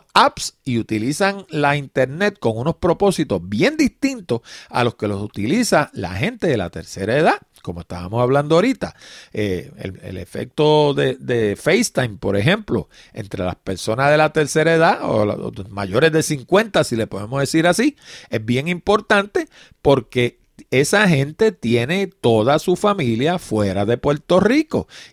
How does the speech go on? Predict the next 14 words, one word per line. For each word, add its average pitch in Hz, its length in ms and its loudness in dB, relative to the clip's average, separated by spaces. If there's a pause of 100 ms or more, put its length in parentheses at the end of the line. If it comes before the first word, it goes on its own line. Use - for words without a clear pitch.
y 117 260 0
el, 107 340 -4
el, 104 160 -4
los 98 160 -2
puertorriqueños 127 880 -2
somos 131 340 0
bien 120 340 -4
gregarios. 147 720 2
Para 98 220 0
los 95 100 -2
puertorriqueños 143 960 -4
la 113 100 2
familia 123 600 -2
es - 180 -2